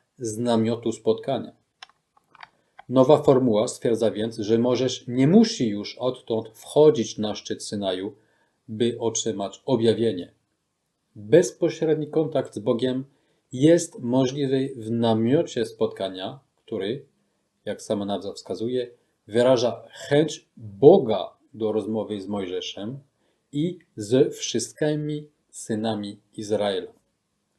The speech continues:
Przyglądając się jeszcze bliżej tym trzem wezwaniom, odkryjemy, że za pierwszym razem Elohim wezwał Mojżesza, za drugim razem Hashem zawołał Mojżesza, wreszcie tutaj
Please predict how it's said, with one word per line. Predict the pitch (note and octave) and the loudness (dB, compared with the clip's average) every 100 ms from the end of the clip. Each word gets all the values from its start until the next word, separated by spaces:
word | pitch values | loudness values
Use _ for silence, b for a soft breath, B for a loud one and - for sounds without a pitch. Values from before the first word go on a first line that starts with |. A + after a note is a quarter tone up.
| _ _ _ _ _ _ _ _ - | _ _ _ _ _ _ _ _ -6
Przyglądając | D3 D3+ G3 G#3 D#3 | 2 4 6 6 4
się | - A#2 | 0 0
jeszcze | B2+ E3+ - C3+ | 2 -2 0 -2
bliżej | B2+ F3+ B2+ G2+ - | 2 2 4 2 -2
tym | A2+ G#2 | -4 -4
trzem | - A2+ G#2+ A2 | -6 -6 -6 -10
wezwaniom, | F#2+ B2 G#2+ G2+ G2 F#2 G#2 C3 C3 | -4 -4 -2 -4 -4 -6 -6 -8 -8
odkryjemy, | B2+ - C3 C3 C3 C3+ C#3 C#3 | -8 -8 -2 0 2 2 0 -2
że | A2 B2+ | 0 0
za | A2 A2 | 0 0
pierwszym | D3+ D3+ E3+ | 0 0 0
razem | B2 G#2+ A#2+ B2+ - _ - | 2 2 -2 -4 -12 _ 0
Elohim | C#3 D3+ D3 - A3+ A#2 E2+ - _ _ | 8 8 8 4 4 4 -2 -10 _ _
wezwał | A2+ A2+ F#2+ G2 F#2+ F2+ | -4 -4 -2 -6 -6 -6
Mojżesza, | F#2 F2 F2 - A2 C#3 _ _ _ _ _ _ | -8 -8 -8 -4 -6 -6 _ _ _ _ _ _
za | - A2+ | -2 0
drugim | B2 B2 A#2 | 2 0 2
razem | A#2 G#2 A2+ G2 _ _ | 2 2 -2 -4 _ _
Hashem | - - A2 - E3 D3+ G2+ - _ | -12 -8 -6 0 2 2 0 -6 _
zawołał | A2 G#2+ G#2+ A2 F#2+ F2+ | -4 -4 -2 -4 -4 -2
Mojżesza, | A2+ A2+ F2+ - G2+ A2+ - _ _ _ _ | -2 -2 -2 -4 -6 -8 -12 _ _ _ _
wreszcie | G#2+ A#2+ C3+ A#2+ | -4 -2 -2 -2
tutaj | C3+ B2+ C3 C3 | -4 0 0 0